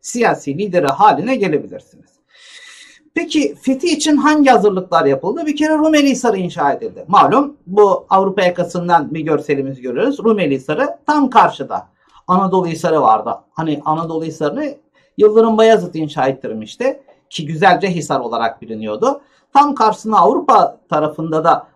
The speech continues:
Rumeli Hisarı'nın yaptırılmasıyla birlikte bunun adına da Boğaz Kesen dendi. Çünkü İstanbul Boğazı'nı ne yapmış oldu bu? Kapatmış oldu.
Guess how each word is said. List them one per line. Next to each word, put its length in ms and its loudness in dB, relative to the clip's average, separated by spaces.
Rumeli 300 2
Hisarı'nın 320 -2
yaptırılmasıyla 840 -2
birlikte 440 -6
bunun 160 0
adına 360 -2
da 160 -4
Boğaz 280 2
Kesen 380 2
dendi. 260 0
Çünkü 280 -6
İstanbul 600 -2
Boğazı'nı 400 0
ne 60 0
yapmış 380 0
oldu 240 -4
bu? 220 -4
Kapatmış 580 -2
oldu. 360 -8